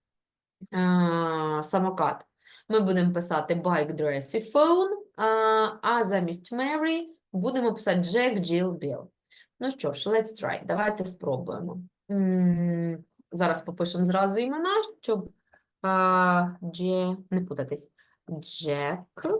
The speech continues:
А, далі в третьому у нас Jill.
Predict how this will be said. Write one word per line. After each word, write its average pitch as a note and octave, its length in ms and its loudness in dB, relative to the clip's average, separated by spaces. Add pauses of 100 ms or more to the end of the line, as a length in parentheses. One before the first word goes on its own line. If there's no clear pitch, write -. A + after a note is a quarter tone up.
(640)
А, E3 260 -2
далі D#3 480 -6
в E3 300 -12 (120)
третьому D3+ 560 -2
у C#3 40 -6
нас D3+ 220 -8
Jill. B3+ 580 0